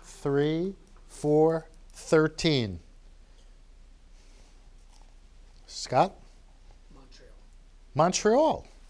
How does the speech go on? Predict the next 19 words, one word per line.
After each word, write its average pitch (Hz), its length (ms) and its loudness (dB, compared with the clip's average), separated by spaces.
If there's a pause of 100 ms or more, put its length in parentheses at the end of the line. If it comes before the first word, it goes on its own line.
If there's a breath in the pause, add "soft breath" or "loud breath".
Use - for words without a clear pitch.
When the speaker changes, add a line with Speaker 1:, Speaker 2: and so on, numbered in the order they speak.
(640)
Speaker 1:
My, 117 220 -8
oh 151 100 -6
my. 233 300 -6 (240)
Okay. 226 460 -2 (560 soft breath)
Montreal 185 760 6 (140)
will 143 180 4
have 135 320 4
the 127 80 -2
first - 440 0
selection 160 640 -2 (320 soft breath)
in 127 160 -2
the 123 100 -2
two 147 240 -2
thousand 135 560 0 (220)
twenty-two 143 840 -4 (380 soft breath)
N 123 120 -2
H 131 280 0
L 135 260 2
draft. 196 460 -8